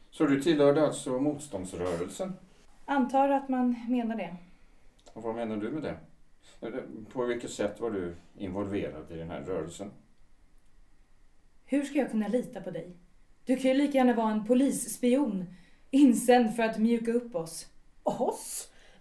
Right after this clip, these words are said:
Speaker 3: Blanda inte in mig, är du snäll.
Speaker 1: Ja, jag kan belastas för mycket, men någon mullvad har jag aldrig varit och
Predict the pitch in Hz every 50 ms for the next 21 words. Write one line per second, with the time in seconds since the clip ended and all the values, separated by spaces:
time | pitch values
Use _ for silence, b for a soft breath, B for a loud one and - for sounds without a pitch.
0 | b - 220 214 208 196 202 208 208 214 359 359 269 202 196 208 220 247 254 240
1 | 233 - - 190 190 190 190 - - - - - - - - - - 160 - -
2 | b b b b b b b b b - 71 - - 85 80 90 92 85 - -
3 | 101 95 - - 117 120 120 107 - - - 135 113 101 98 101 98 95 98 104
4 | 117 113 98 92 113 139 117 92 87 98 85 80 85 82 - 69 71 73 78 73
5 | - - - - 76 73 -